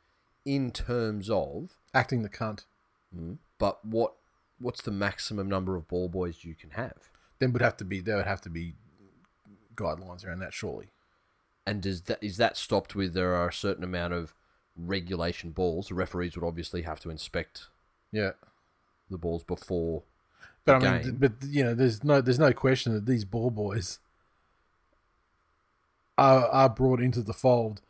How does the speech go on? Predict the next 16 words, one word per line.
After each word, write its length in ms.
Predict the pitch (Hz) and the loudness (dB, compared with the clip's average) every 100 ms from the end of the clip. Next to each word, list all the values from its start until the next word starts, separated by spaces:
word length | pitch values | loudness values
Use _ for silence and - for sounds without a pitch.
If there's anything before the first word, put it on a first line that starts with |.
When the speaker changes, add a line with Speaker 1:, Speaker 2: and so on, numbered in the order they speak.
| - | -2
Speaker 1:
Mm. 200 | 156 107 | 0 4
Speaker 2:
by 240 | 139 127 120 | 6 6 4
each 240 | 113 - | 0 -2
club, 400 | - 117 110 113 - - | 4 4 4 -2 -10 -4
Speaker 1:
Mm. 240 | 165 76 - _ _ - | -2 -2 -8 _ _ 2
Speaker 2:
and 160 | 151 | 6
their 140 | 143 135 | 8 8
allegiances 540 | 127 139 127 123 117 | 8 8 6 2 0
are 60 | 120 | 0
not 220 | 117 113 | 2 2
under 200 | 117 110 | 0 -4
question 560 | 110 127 117 - 117 107 | -2 -2 -2 -2 -4 -2
at 60 | |
any 100 | 120 120 | 0 0
stage. 260 | - - | -2 0
Speaker 1:
No, 80 | 196 | 4